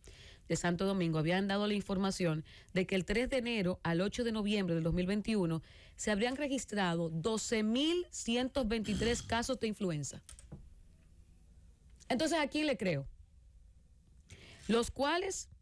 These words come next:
fueron manejados de manera ambulatoria sin necesidad de ingreso, pero habían casos de influenza.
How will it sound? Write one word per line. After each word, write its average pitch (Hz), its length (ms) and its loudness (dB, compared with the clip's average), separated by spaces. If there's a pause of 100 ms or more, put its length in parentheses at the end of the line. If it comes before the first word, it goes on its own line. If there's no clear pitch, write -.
(380)
fueron 277 320 2
manejados 254 540 0
de 240 80 0
manera 226 320 0
ambulatoria 233 560 0
sin 220 160 -4
necesidad 190 420 0
de 196 60 2
ingreso, 165 440 -2
pero 285 220 0
habían 285 400 0
casos 175 400 -2
de 175 80 -2
influenza. 156 580 -6